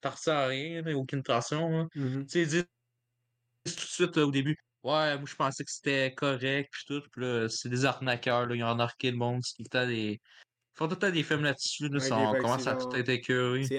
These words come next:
Speaker 2: I Care A Lot, dans le fond, là.
Speaker 1: Ouais, puis avec tout le temps les mêmes clichés, là.
Speaker 2: Puis à la fin, il meurt.
Speaker 1: Genre, ouais.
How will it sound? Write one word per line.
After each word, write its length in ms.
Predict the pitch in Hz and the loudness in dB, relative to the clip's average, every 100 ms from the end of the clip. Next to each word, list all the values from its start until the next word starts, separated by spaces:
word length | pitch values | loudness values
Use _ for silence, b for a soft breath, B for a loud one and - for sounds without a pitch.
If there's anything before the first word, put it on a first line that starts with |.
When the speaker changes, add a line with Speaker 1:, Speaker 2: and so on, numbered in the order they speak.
| 131 | -2
Speaker 2:
I 40 | 131 | -2
Care 200 | 147 139 | 0 0
A 40 | 127 | 0
Lot, 200 | 123 127 | 0 -2
dans 140 | 127 | -2
le 80 | 123 | -6
fond, 300 | 117 135 131 | -6 -6 -6
là. 100 | 135 135 _ _ _ _ _ _ _ _ _ _ | -6 -10 _ _ _ _ _ _ _ _ _ _
Speaker 1:
Ouais, 260 | 113 135 147 | -2 2 2
puis 180 | - 139 | 2 0
avec 240 | 135 135 | 2 0
tout 80 | - | 0
le 80 | 180 - | -2 0
temps 160 | 180 175 | 0 2
les 280 | 165 131 127 | 2 0 -2
mêmes 180 | 131 131 | -4 -6
clichés, 800 | - - 120 - 127 123 120 117 | -12 -10 -6 -2 -2 0 0 0
là. 280 | 113 120 117 - _ _ _ _ _ _ _ | 0 0 -2 -6 _ _ _ _ _ _ _
Speaker 2:
Puis 100 | 139 | 0
à 60 | |
la 60 | 131 | 0
fin, 120 | 147 | 2
il 120 | 143 | 2
meurt. 280 | 135 135 147 | 2 0 0
Speaker 1:
Genre, 220 | 143 110 | -4 -4
ouais. 320 | 120 120 117 | 2 4 2